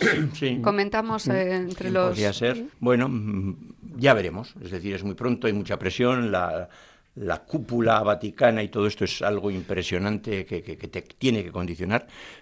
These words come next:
Speaker 1: Pero bueno, en las primeras declaraciones, cuando se dirigió, eh, diciendo "Hola, hermanos y hermanas", creo que es un síntoma, porque antes siempre eran hermanos,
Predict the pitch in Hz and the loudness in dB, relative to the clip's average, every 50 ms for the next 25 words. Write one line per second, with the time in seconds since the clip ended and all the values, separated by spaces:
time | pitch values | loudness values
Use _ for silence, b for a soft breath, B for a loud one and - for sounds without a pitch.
0 | B - 101 101 110 143 147 135 110 104 92 92 - - 98 98 110 113 127 120 | B -2 0 0 0 0 0 -2 -2 -2 -4 -6 -6 -4 0 0 2 2 2 0
1 | 131 113 - 120 120 117 - - 131 131 123 113 - - 110 104 98 98 90 - | 0 0 2 2 2 2 2 0 2 2 2 0 0 0 0 2 2 0 0 0
2 | 101 95 95 95 101 - - 123 120 120 117 117 B B B B B B B _ | -2 -2 -2 -2 -6 -4 0 4 6 6 6 4 B B B B B B B _
3 | - 101 98 95 87 92 95 90 95 92 - 113 113 110 110 107 110 120 120 120 | -2 0 0 0 -2 -2 -4 -4 -6 -4 -2 0 2 4 6 6 6 6 6 6
4 | 113 110 107 107 101 107 117 123 127 113 107 95 98 98 98 92 101 117 123 131 | 6 6 6 6 4 4 4 4 4 4 4 2 2 2 2 2 2 2 2 4
5 | 135 139 135 - b b b b b b - 120 123 - 123 123 110 113 117 107 | 2 2 0 -2 b b b b b b 0 0 0 2 0 -2 0 0 0 0
6 | 101 - 156 151 139 127 110 101 87 85 92 85 95 107 117 117 127 113 135 139 | 0 0 0 0 0 0 0 0 0 0 -4 -4 -4 -4 -2 -2 -4 -2 -2 0
7 | 113 117 113 101 98 95 95 98 107 123 147 160 139 90 73 - - | 2 2 4 4 4 4 4 2 2 4 4 4 2 2 0 -4 -8